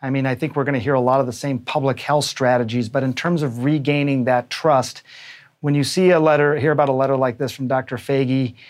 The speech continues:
um, as a former C D C director yourself, what, what do you make of this advice? Is that a strategy to start to regain trust?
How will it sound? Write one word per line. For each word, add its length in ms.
um, 500
as 160
a 80
former 380
C 200
D 120
C 160
director 400
yourself, 480
what, 300
what 200
do 60
you 320
make 320
of 180
this 220
advice? 420
Is 140
that 120
a 60
strategy 580
to 140
start 300
to 100
regain 380
trust? 480